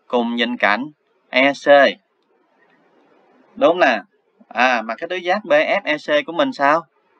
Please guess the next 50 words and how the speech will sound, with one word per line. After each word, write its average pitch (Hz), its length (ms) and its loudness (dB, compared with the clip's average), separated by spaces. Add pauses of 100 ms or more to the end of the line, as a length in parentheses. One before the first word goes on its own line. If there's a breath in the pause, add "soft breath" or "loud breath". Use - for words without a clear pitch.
(220)
Nội 110 480 0
tiếp 196 240 2
đúng 175 140 -4
không? 185 180 4 (920)
À, 139 260 0
chứng 202 120 -6
minh 180 120 -4
ở 165 120 2
câu, 175 360 2
câu 170 80 0
A 180 200 0
nãy 165 180 0
rồi. 160 260 2 (560)
Vậy 110 140 -4
từ 113 80 -4
đó 107 240 4
suy 127 160 -10
ra 110 180 0
góc 110 260 0
B 113 100 -2 (180)
một 98 380 4
và 101 180 2
góc - 180 2
F 139 160 -4
hai 117 360 -2 (400 soft breath)
phải 87 200 -4
bằng 98 220 -4
nhau 98 280 -2
thôi. 107 480 2
À, 107 320 2
vậy 101 120 -8
là 104 240 0
sử 107 200 -10
dụng 107 420 -2
cái 131 140 -2
tứ 131 160 -6
giác 139 300 -2
thứ 135 140 -8 (120)
hai, 117 420 2 (500 loud breath)
chúng 143 280 -2
ta 110 320 0
suy 113 140 -16
ra 107 120 -2
được 98 200 -8
góc 123 180 -2
B 113 100 -4 (140)
một 85 380 0
bằng 87 200 -2
góc - 220 0
F 110 120 -4